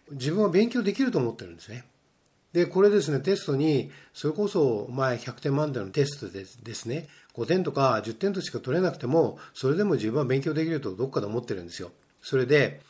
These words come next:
あの、今ね、成績悪くても、いつか勉強できるようになるって思ってるんですよ。本当に。で、自分からもちろん何もしなくてもね、自分の努力はゼロで、だけど勉強できるようにな、なると思ってるんですよ。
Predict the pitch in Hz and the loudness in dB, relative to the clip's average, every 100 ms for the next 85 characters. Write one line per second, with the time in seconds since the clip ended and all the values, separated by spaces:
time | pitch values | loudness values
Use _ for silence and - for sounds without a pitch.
0 | - - _ 127 127 123 175 226 156 110 | -20 -20 _ -2 0 2 4 4 4 0
1 | 143 - 139 139 139 165 190 185 107 123 | -8 0 0 0 -2 0 0 -2 -4 0
2 | 135 92 123 170 - 247 147 143 147 143 | 0 -2 -6 -6 -2 0 2 2 2 -2
3 | 147 160 120 120 107 - - 92 113 135 | 0 0 2 2 -2 -6 -12 -6 0 0
4 | 139 107 90 90 92 87 _ _ _ _ | -2 -8 -8 -10 -10 -10 _ _ _ _
5 | _ - 139 123 117 104 92 _ _ _ | _ -2 -2 0 -2 -2 -8 _ _ _
6 | _ _ _ 139 143 135 123 123 156 151 | _ _ _ 2 4 6 2 2 0 2
7 | 156 135 131 165 208 123 127 143 143 147 | 2 2 0 2 2 2 0 -2 -2 -2
8 | 143 92 87 110 110 131 170 180 180 175 | -4 -8 -10 -8 -2 0 2 0 -2 -6
9 | - 165 156 175 165 143 95 92 175 139 | -2 0 2 2 2 0 -4 0 2 2
10 | 156 160 107 - - - 240 220 214 165 | 2 2 2 -6 -14 -2 2 4 4 4
11 | 160 147 135 135 143 113 110 - 117 117 | 2 2 0 0 0 0 -2 -4 -4 -4
12 | 101 - 104 139 143 110 90 90 - | -4 -8 0 0 0 -8 -8 -14 -16